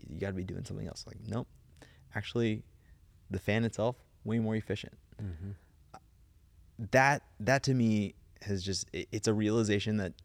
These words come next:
Speaker 1: you hear some people say, "We're now living it." And so if you can build an innovation that does not compromise, that's, that's how you get to things that really change the world.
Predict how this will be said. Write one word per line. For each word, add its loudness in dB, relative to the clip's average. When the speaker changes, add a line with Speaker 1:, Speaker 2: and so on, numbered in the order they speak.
Speaker 1:
you -6
hear -2
some -6
people -4
say, -6
"We're 2
now 0
living -6
it." -16
And -4
so -4
if 0
you -4
can -2
build 0
an -6
innovation -4
that -8
does -6
not -8
compromise, -4
that's, 6
that's 0
how -4
you 0
get -6
to -4
things -6
that -10
really -6
change -12
the 0
world. -4